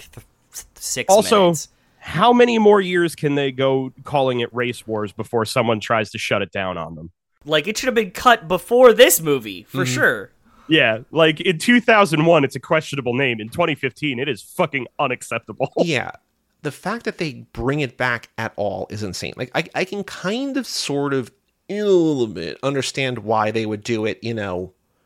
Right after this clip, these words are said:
Speaker 3: in two thousand one. But two thousand fifteen, like, what are we doing here, guys?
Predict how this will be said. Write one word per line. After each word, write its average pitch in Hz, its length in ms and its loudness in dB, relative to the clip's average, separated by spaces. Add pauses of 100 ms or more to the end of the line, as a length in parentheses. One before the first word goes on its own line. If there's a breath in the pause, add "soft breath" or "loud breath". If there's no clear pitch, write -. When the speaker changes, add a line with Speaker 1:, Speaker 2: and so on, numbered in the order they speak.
(200)
Speaker 3:
in 123 140 -4
two 127 140 -6
thousand 117 280 -2
one. 131 420 -6 (600)
But - 100 -20
two - 120 -8
thousand 147 180 -6
fifteen, 107 460 -8
like, 95 160 -12
what 123 100 -6
are 101 40 -6
we 98 100 -8
doing 60 240 -10
here, - 160 -18
guys? - 340 -14